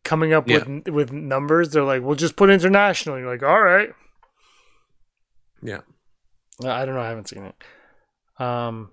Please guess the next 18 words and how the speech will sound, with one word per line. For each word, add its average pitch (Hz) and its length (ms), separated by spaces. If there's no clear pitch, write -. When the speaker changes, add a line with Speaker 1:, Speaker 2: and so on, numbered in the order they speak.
Speaker 1:
yeah, 175 120
Speaker 2:
Yeah. 175 60
Speaker 1:
you're 170 100
probably 165 280
right 110 160
on 104 80
that. 107 160
My 147 160
number 175 200
two 214 280
is 190 100
Asajj 190 680
Ventress. 202 840
Speaker 2:
Ooh, 101 340
yeah, - 220
yeah, 95 80
yeah, 92 140
yeah, 95 280